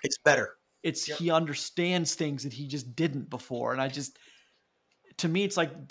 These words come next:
Speaker 2: Ben Affleck pre-two thousand seven and after two thousand seven, it's like turning on and off a light switch. It just, it's such a different person. That's
Speaker 1: Sure.
Speaker 2: how I feel about Channing Tatum, is he just blew me. I'm, because of Dog,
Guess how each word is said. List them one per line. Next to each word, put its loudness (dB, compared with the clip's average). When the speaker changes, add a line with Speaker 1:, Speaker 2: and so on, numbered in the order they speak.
Speaker 2:
Ben 8
Affleck 4
pre-two -2
thousand 0
seven 2
and -2
after 4
two -2
thousand 4
seven, 0
it's -8
like 2
turning 0
on 6
and 2
off 4
a 0
light 0
switch. -6
It -8
just, 0
it's -2
such 0
a -4
different -6
person. -4
That's 6
Speaker 1:
Sure. 8
Speaker 2:
how 12
I 10
feel 0
about 6
Channing 0
Tatum, 2
is -4
he -6
just -6
blew 2
me. 0
I'm, 6
because 2
of -4
Dog, 8